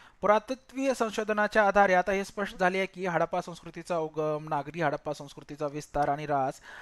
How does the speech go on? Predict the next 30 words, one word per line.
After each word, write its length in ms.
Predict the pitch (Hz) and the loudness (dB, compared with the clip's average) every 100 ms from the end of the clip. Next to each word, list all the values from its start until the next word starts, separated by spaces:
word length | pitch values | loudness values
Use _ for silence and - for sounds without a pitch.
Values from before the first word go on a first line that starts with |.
| - | -4
हा 140 | - - | 2 4
सर्व 280 | 262 254 | 6 8
इतिहास 420 | 262 226 226 226 - | 6 4 4 4 6
प्रामुख्याने 600 | 196 190 208 214 196 190 | 0 0 -2 -2 -2 2
जे 100 | 190 | 4
आहे 140 | 185 | 4
अफगाणिस्तान, 680 | 175 151 160 175 165 175 170 | 2 0 0 0 -2 0 0
बलोचिस्तान 680 | 156 151 151 165 - 165 165 | -4 -8 -8 -14 -2 -2 0
आणि 160 | 147 | -6
इराण 360 | 165 170 175 170 | -4 4 6 6
या 160 | 196 175 | 2 -2
प्रदेशाचे 680 | - 160 175 - 170 - 147 | -2 -6 -4 -2 -2 -4 -6
काही 300 | 156 151 180 | -2 -2 -2
भाग, 420 | 156 147 127 143 - - - - | 0 2 2 0 -6 -20 -20 -6
तसेच 320 | 160 151 175 - - - - | -4 -2 -6 -8 -20 -20 2
पंजाब, 500 | 165 151 143 143 143 | 2 4 4 4 2
हरियाणा, 540 | 160 175 156 135 135 | 0 2 2 2 0
राजस्थान 540 | 139 151 180 - 143 | 0 -2 -4 0 0
आणि 160 | 160 175 | 0 -6
गुजरात 380 | 185 180 190 185 | -6 0 0 2
या 180 | 170 175 | 0 0
भूभागात 680 | 160 156 151 147 233 - - _ | -2 0 0 4 2 2 -12 _
घडला. 400 | 160 170 139 104 - - - - - | 4 4 4 -4 -8 -20 -20 -20 -16
वैदिक 360 | 156 190 233 294 | 2 2 2 4
वाङ्मयातील 1800 | 233 226 233 233 226 226 196 _ _ _ _ _ - _ _ 240 220 | 6 6 4 2 2 2 -4 _ _ _ _ _ -20 _ _ -2 0
उल्लेखाच्या 680 | 247 175 190 214 220 220 214 | 0 -2 0 2 4 6 8
आधारे 340 | 202 202 165 | 8 8 6
वैदिक 340 | 185 165 165 202 | 2 -2 -4 -6
संस्कृतीचा 640 | 202 185 190 202 180 156 | -8 -10 -14 -12 -2 -2
भौगोलिक 540 | 175 160 165 180 190 | -2 -6 -6 -4 -4